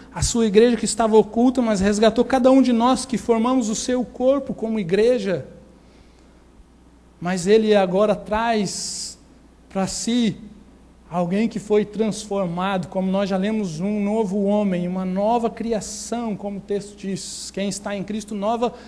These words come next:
criatura é." A prostituição não pode mais fazer parte da igreja de Cristo. E se você tem dúvidas, lá em Efésios, ele vai dizer que o Senhor, Efésios cinco, vinte e cinco,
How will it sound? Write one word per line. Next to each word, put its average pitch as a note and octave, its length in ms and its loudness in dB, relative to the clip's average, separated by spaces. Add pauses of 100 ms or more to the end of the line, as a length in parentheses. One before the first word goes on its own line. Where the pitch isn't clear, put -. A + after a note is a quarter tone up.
(140)
criatura G#3 640 2
é." F#3+ 240 2 (260)
A D#3+ 80 -12
prostituição A#3 920 -2
não A3 280 2
pode A3 400 -4
mais G#3+ 380 -6
fazer G#3 720 -4
parte G#3 580 2 (340)
da F3 160 -2
igreja F3+ 480 -2
de C#3 120 -14
Cristo. - 500 -16 (2250)
E D#3+ 60 -2
se - 120 -2
você G3 220 4
tem A3 260 2
dúvidas, G3+ 440 4
lá G3 220 4
em A#3 180 6
Efésios, G3+ 640 2
ele F#3 140 4
vai G#3 140 6
dizer G3+ 340 8
que A3+ 240 2
o G3+ 60 2
Senhor, G#3 520 4
Efésios G3+ 540 4
cinco, - 720 0
vinte G3+ 140 -2
e - 40 -4
cinco, - 480 -2